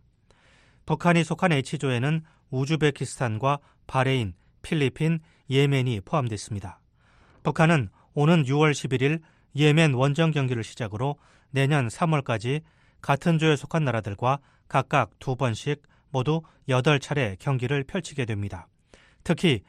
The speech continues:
최종 예선에 진출하기 위해서는 우즈베키스탄의 벽을 반드시 넘어야 하는 상황입니다. 우즈베키스탄은 천구백구십사 년 히로시마 아시아 경기대회에서 금메달을 따냈고 이천십일 년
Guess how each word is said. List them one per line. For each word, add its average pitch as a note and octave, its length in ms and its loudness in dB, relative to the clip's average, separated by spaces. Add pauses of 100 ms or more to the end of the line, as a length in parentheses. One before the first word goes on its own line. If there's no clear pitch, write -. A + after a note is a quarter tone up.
(200)
최종 F3 420 4
예선에 C3+ 360 0
진출하기 C#3 440 -4
위해서는 A#2 420 -2 (440)
우즈베키스탄의 C#3+ 800 0
벽을 C3+ 380 -2 (260)
반드시 C3 580 -2
넘어야 B2+ 360 0
하는 A2 160 -4
상황입니다. G2+ 680 -6 (720)
우즈베키스탄은 D#3 840 2 (280)
천구백구십사 D#3+ 920 0
년 D3 240 0 (380)
히로시마 D#3 640 2 (220)
아시아 C#3+ 360 4
경기대회에서 C3+ 840 -2 (280)
금메달을 C#3+ 600 2
따냈고 A2+ 500 -4 (520)
이천십일 D#3 640 2
년 D3 220 2